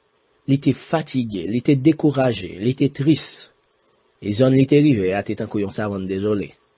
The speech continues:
Se premye fwa l te dòmi deyò. Li te pou kont li. Li te kite kay li, li te kouri kite manman, ki te renmen anpil, e ke l te renmen tou. Li t ap kouri pou mara sa li, Ezayou,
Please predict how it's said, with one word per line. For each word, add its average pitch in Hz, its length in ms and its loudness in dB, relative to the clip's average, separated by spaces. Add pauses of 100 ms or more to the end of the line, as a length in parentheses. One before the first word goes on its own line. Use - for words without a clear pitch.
(840)
Se - 160 -8
premye 151 300 4
fwa 135 220 2
l 113 40 -2
te 113 140 0
dòmi 110 260 0
deyò. 98 220 -2 (1000)
Li 95 120 -10
te 110 120 -2
pou 127 140 4
kont 85 260 -8
li. 76 80 -12 (1040)
Li 107 120 -4
te 120 160 0
kite 120 260 0
kay 135 300 2
li, 160 120 4 (120)
li 107 160 -2
te 98 240 -4
kouri 139 300 2
kite 127 260 0
manman, 123 480 0 (240)
ki 101 140 -12
te 107 120 0
renmen 107 300 0
anpil, 139 400 2
e 90 160 -8
ke 95 140 -4
l 90 80 -8
te 92 100 -4
renmen 104 320 -2
tou. 135 220 0 (760)
Li 117 140 0
t 120 100 2
ap - 160 -6
kouri 147 380 4
pou 123 160 0
mara 120 360 2
sa 90 220 -6
li, 135 240 -2
Ezayou, 120 540 2